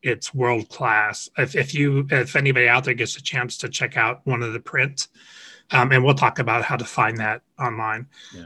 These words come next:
Speaker 1: But, um, one of the print magazines or any, all of the print magazines that have been put out by Jazz in Europe, they're
Speaker 2: Yeah.
Speaker 1: beauti-, they're
Speaker 2: He's
Speaker 1: beautiful, like,
Speaker 2: absolutely,
Speaker 1: amazing.
Speaker 2: he's, he's a very talented, uh, and multi-talented, um,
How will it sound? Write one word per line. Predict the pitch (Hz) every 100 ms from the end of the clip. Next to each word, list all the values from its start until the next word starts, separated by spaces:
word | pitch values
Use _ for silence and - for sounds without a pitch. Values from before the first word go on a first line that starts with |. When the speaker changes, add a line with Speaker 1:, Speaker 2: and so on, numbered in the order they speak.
| 80 143
Speaker 1:
But, | 117 113
um, | 113 107 113
one | 127
of | 117
the | -
print | 165 233
magazines | 127 113 110 120 113 110 117
or | 117
any, | 110 123
all | 127 120 120
of | 117
the |
print | 113 135
magazines | 123 113 113 113 113 110
that | 123
have | 110
been | 117 107
put | 120
out | 110
by | 120
Jazz | 110 117 107
in | 107
Europe, | 113 113 -
they're | 131 92
Speaker 2:
Yeah. | 92
Speaker 1:
beauti-, | 127 135 -
they're | 123
Speaker 2:
He's | 123 120
Speaker 1:
beautiful, | 135 131 - 113 107 - _ -
like, | 127 120
Speaker 2:
absolutely, | 110 113 113 95
Speaker 1:
amazing. | 95 90 - _ _ _ _ _ -
Speaker 2:
he's, | 107 107 - _ _ _ _ _ _
he's | 123 127
a |
very | 143 156 139 -
talented, | - 143 147 131 - 139 104 107 _ -
uh, | 110
and | 113 107 107 -
multi-talented, | 107 110 117 110 113 104 104 101 98 98 - 98 - _ _ _
um, | 90 95 92 92